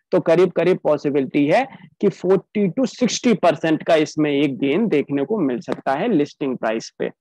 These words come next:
लेकिन risky है। Risky ये है, जिस तरीके से मैं आपको बताऊं, जिस तरीके से Burger King में जो एक risk देखने को मिला, share काफी ऊपर तक भी गया और ऊपर से तक जाने के बाद में share में downfall भी बहुत अच्छा खासा देखने को मिला।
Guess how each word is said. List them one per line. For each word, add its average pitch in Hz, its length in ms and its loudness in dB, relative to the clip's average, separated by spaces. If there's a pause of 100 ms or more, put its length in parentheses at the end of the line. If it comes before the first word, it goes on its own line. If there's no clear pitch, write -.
(240)
लेकिन 214 380 2
risky 190 500 2
है। 131 240 2 (1000)
Risky 170 480 2
ये 185 160 6
है, 220 100 2
जिस 190 220 4
तरीके 185 340 4
से 196 160 2
मैं 180 140 0
आपको 160 280 0
बताऊं, 147 380 2 (480)
जिस 190 200 4
तरीके 170 280 4
से 165 140 0
Burger 156 340 4
King 170 220 4
में 170 100 4
जो 160 120 4
एक 156 140 2
risk 156 300 0
देखने 147 300 2
को 147 100 -4
मिला, 135 280 0
share 151 300 0
काफी 143 260 0
ऊपर 143 280 0
तक 160 100 -4
भी 160 200 2
गया 175 200 4
और 254 120 2
ऊपर 143 260 2
से 165 160 -2
तक 147 320 -2
जाने 151 320 0
के 156 100 2
बाद 139 280 2
में 185 140 -2
share 160 300 0
में 208 160 0
downfall 156 560 -2
भी 196 120 2
बहुत 156 340 -4
अच्छा - 260 -6
खासा 135 340 -6
देखने 143 400 -4
को 139 140 -6
मिला। 139 260 2